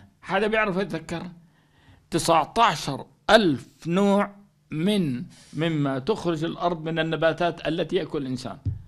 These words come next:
العائلة النباتية تلتمية وأربعة وخمسين ألف، بس اللي باكله الإنسان حوالي عشرين ألف. خضار،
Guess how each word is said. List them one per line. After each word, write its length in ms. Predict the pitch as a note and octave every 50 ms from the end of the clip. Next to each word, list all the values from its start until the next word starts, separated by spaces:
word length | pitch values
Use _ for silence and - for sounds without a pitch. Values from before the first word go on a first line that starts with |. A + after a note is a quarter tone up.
| - - _ _ _ _ _ _
العائلة 280 | - B2+ D#3+ F#3+ F#3+ F#3
النباتية 500 | F3 E3+ E3 E3 E3 D#3+ - F#3+ F3+ E3
تلتمية 480 | - - F3 - - - F3+ F#3+ F3+ D#3+
وأربعة 640 | D3 F3+ E3 D#3+ D3 D#3+ - E3 E3+ E3+ D#3+ D#3
وخمسين 460 | D3 C3 - D#3 D#3 - - E3+ C3 -
ألف، 280 | - A#2+ G#2 - - - _ - - _ -
بس 200 | C#3 C3+ - F3
اللي 140 | E3 D#3 D#3+
باكله 340 | D#3+ G3+ G#3+ G3 - F#3+
الإنسان 600 | F#3 D#3+ D#3 D3+ C#3 - D#3 C#3+ C3 B2+ C3+ - - - _ _ _ _ _ _ _ _ _ _ _ _
حوالي 300 | - - E3 F#3 F3+ F3+
عشرين 400 | D#3 D#3+ C#3 - - D#3 B2 A#2
ألف. 340 | - - - - - - - - - - - _ _ _ _ _ _ _ _ _ _ - - _ _ _ _
خضار، 600 | - - D#3 D#3 F#3 F#3 F3 D3+ C#3 - - -